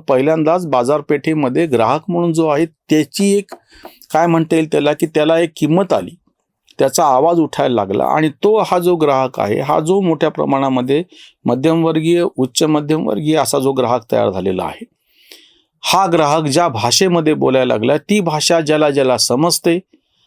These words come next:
अगदी मी तुम्हाला परत काँग्रेसच्या काळातलंच एक उदाहरण शेवटी सांगतो. दोन हजार चारला युपीए सरकार आलं, त्याला बहुमत नव्हतं, जोडतोड करूनच आलं होतं, त्यांच्यामध्ये आणि भाजपमध्ये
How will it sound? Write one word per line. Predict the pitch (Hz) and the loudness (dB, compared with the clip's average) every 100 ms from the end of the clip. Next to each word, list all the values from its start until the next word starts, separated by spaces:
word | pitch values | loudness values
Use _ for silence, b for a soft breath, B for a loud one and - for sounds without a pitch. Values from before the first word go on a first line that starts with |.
| - | -4
अगदी | 135 151 196 | -2 0 0
मी | 202 190 | 0 0
तुम्हाला | 185 185 185 | 0 0 0
परत | 180 185 - | 0 -2 0
काँग्रेसच्या | 165 175 180 185 | 0 0 0 0
काळातलंच | 180 175 170 170 175 | 0 0 0 -2 0
एक | 165 | -2
उदाहरण | 143 139 135 | 0 -2 -2
शेवटी | 127 120 120 | -2 -2 -2
सांगतो. | 117 104 98 - _ _ _ _ _ _ _ | -4 -4 -8 -16 _ _ _ _ _ _ _
दोन | - 127 160 | -2 0 2
हजार | 160 165 180 - _ _ | 2 0 -2 -6 _ _
चारला | - 143 165 160 165 170 - _ - | 0 2 2 2 2 0 -4 _ -4
युपीए | 127 139 165 175 156 | -2 0 0 0 0
सरकार | - 151 160 160 | 0 -2 0 2
आलं, | 151 151 156 160 - | 2 2 0 -2 -2
त्याला | 127 127 | -2 0
बहुमत | 120 127 151 156 | 0 0 0 -2
नव्हतं, | 151 151 147 147 147 123 | 0 -2 0 -2 0 0
जोडतोड | 127 131 131 151 | 0 0 0 -2
करूनच | 151 139 151 139 | -2 -2 -2 -2
आलं | 135 139 | 0 0
होतं, | 139 135 135 | 0 -2 -2
त्यांच्यामध्ये | 131 127 139 135 143 | -2 0 -2 0 0
आणि | 156 | 0
भाजपमध्ये | 104 117 135 131 139 | 0 0 -2 -2 -2